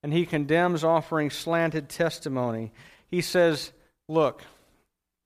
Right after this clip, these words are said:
uh, verses six through eight, "You're not to side with the rich against the poor because they are rich, but neither are you," look at the text here, uh, verse three, twenty, verse,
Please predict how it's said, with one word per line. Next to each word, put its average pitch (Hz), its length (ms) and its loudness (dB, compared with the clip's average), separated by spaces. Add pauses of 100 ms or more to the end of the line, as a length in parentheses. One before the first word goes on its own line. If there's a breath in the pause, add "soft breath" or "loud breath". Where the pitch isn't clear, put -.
(160)
uh, 135 200 -2
verses 147 420 -2
six - 280 -6
through 147 280 0
eight, 151 180 0
"You're 147 160 -2
not 165 280 2
to 180 60 -10
side 175 400 0
with 165 200 -4
the 160 100 -2
rich 165 560 0 (440)
against 151 400 -2
the 147 60 -10
poor 143 580 2
because 147 600 -2
they 143 160 2
are 135 160 2
rich, 147 460 -2 (280 loud breath)
but 165 200 0
neither 190 760 2
are 160 280 2
you," 151 640 -4
look 165 200 -4
at 185 120 -6
the 185 80 -8
text - 420 -6
here, 139 380 -4 (760)
uh, 139 100 -2
verse 143 300 -2
three, 165 480 -2
twenty, 147 320 -8
verse, 143 300 -6